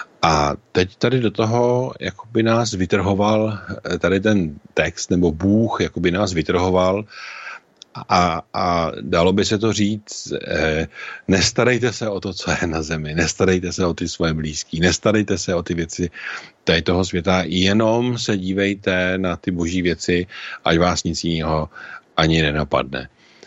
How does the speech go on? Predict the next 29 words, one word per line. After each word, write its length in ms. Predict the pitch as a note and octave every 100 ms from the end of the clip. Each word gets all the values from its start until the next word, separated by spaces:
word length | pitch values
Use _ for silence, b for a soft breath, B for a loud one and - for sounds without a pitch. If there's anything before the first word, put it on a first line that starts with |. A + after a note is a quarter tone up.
| B
No, 280 | G2 E2+ C#2 - - D2+
eh, 600 | D2 C#2+ C#2+ C#2+ C#2+ D2+ A1+ - - D2+ -
to 280 | G2+ G2+ G#2+ -
s-, 180 | - - -
já 180 | G#2 G#2
si 140 | B2+
myslím, 340 | B2 - B2+
že, 140 | A2+ B2+
eh, 760 | A2 - - - _ - - C2+ - E2 D#2+ D#2 - G#1 - -
tak, 160 | G2+ A2+
jak 180 | A#2
jsme 260 | - A#2 A2+
tam 300 | A#2+ A#2+ A#2
četli, 540 | G#2+ G2+ - B2 B2 B2 B B B - -
že 160 | F2+ G2
vlastně 320 | G#2 - C3
mluví 420 | A#2 A#2+ C3+ C3+
o 120 | - G#2+
tom, 460 | B2 B2+ C3 B2+ A2+ B B
eh, 640 | - F#2 F2+ E2+ E2+ E2 E2+ B B B B B - -
odložení 760 | F2+ A#2 C#3+ A#2 G#2 F#2+ F2
toho 280 | E2+ F2+ F#2
smilstva, 600 | - G2+ G#2+ G#2+ - G2+
nečistoty, 840 | F#2 F#2+ G#2+ - - G2 - G2 F2+
vášně, 760 | F2 F#2 F#2 - G#2 G2 G2
o 120 | F#2+
tom 400 | F#2+ A2+ G#2+ G2 B B B -
odložení 580 | F2+ A2+ C#3 B2+ A2
toho 380 | F#2+ F2+ A2 G#2+